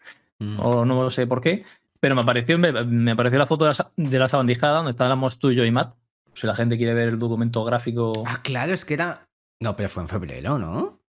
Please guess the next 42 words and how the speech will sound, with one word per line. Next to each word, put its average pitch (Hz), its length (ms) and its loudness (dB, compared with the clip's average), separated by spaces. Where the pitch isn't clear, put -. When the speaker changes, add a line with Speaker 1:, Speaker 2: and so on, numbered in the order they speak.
Speaker 2:
Ah, 156 60 0
fue, 147 180 -2
fue 147 140 -2
este 143 180 0
año, 120 300 -2
sí, 131 160 -4
no 156 140 2
te 143 80 2
digo, 127 340 2
no 131 60 -2
sé 143 100 0
por 131 140 0
qué 120 280 2
me 117 300 2
salió 117 240 -2
recordatorio, 113 600 -2
porque 113 180 -10
eso 110 80 -10
fue - 120 -8
este 110 160 -4
año, 117 200 -2
pero 104 120 -2
bueno, 107 320 -6
me 104 220 -6
la 101 100 0
vi 107 140 -2
y 113 60 -2
me 120 80 0
acordé. 104 680 -4
Speaker 1:
Gisela 117 360 0
Speaker 2:
Pues 151 120 4
Speaker 1:
dice 139 60 4
Speaker 2:
la 123 60 4
Speaker 1:
que 123 80 4
Speaker 2:
que - 40 0
Speaker 1:
va 151 80 4
Speaker 2:
no, 143 120 2
te 120 80 0
la 101 80 2
Speaker 1:
a, - 20 2
Speaker 2:
paso, 131 260 2
digo, 147 460 -2